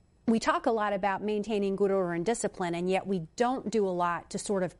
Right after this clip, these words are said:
put the shoes of the person who's been the victim of those things <coughs> on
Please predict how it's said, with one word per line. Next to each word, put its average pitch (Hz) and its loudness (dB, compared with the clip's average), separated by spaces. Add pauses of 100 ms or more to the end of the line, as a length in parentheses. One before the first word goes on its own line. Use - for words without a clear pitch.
(140)
put - 2
the 202 0
shoes 202 -2
of 170 0
the 170 -6
person 190 -2
who's 180 -2
been 185 0
the 165 -2
victim 185 0
of 160 -4
those 160 -2
things 165 0 (200)
<coughs> - -6
on 160 -8